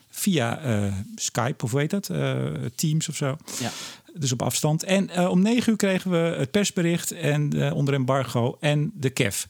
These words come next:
Speaker 1: En ik zag dat persbericht en ik dacht, "Nee, dit kan niet."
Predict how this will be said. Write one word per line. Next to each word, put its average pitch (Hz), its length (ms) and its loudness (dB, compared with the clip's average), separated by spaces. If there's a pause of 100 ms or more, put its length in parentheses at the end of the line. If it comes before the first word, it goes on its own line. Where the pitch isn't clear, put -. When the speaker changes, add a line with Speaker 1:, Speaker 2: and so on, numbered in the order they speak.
(120)
Speaker 1:
En 190 220 0
ik 190 100 0
zag - 180 2
dat - 240 -2
persbericht 240 720 0 (640)
en 156 180 2
ik 147 160 0
dacht, 131 180 2
"Nee, 101 720 0 (400)
dit 123 160 2
kan 101 200 0
niet." 92 300 -6